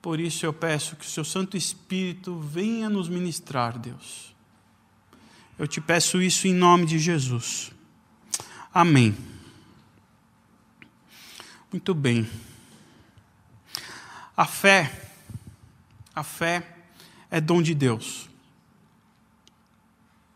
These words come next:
E através dela, da fé,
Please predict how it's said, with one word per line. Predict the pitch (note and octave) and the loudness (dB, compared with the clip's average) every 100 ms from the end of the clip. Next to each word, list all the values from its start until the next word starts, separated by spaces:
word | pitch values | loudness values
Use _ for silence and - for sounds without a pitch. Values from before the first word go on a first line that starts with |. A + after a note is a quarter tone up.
| _ _ _ _ - - _ _ - | _ _ _ _ -20 -20 _ _ -4
E | E3+ | -4
através | E3 F#3+ G3 F#3+ | 2 4 6 4
dela, | C3+ D#3+ F#3 C#3 A2+ - - - _ _ _ _ _ _ | 4 4 6 6 2 -8 -20 -20 _ _ _ _ _ _
da | C#3 B2+ | -6 -6
fé, | - E3 D#3+ B2+ - | -2 0 2 -2 -10